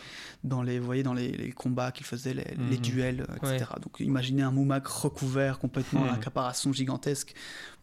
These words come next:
Speaker 1: pouvez aller voir sur Internet les photos, euh, il y en a que
Speaker 2: Ouais.
Speaker 1: sur chevaux, évidemment, mais c'est assez beau, quoi.
Speaker 2: Mais pour vous, que vous ayez une idée de la taille d'un Moumakil, euh,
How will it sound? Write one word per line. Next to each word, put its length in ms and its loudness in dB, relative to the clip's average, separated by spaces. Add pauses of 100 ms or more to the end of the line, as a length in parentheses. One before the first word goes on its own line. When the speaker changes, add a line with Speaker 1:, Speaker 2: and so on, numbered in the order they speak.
Speaker 1:
pouvez 100 4
aller 120 6
voir 140 4
sur 140 0
Internet 380 2
les 60 0
photos, 500 2
euh, 40 -8 (400)
il 40 4
y 20 6
en 40 6
a 60 6
que 80 2
Speaker 2:
Ouais. 40 4
Speaker 1:
sur 200 2
chevaux, 280 4
évidemment, 340 6
mais 100 6
c'est 140 0
assez 160 -2
beau, 160 -2
quoi. 200 -10 (180)
Speaker 2:
Mais 80 2
pour 140 4
vous, 420 6 (100)
que 60 2
vous 420 4
ayez 160 8
une 120 8
idée 280 8
de 80 4
la 120 4
taille 340 6
d'un 260 4
Moumakil, 540 2
euh, 240 0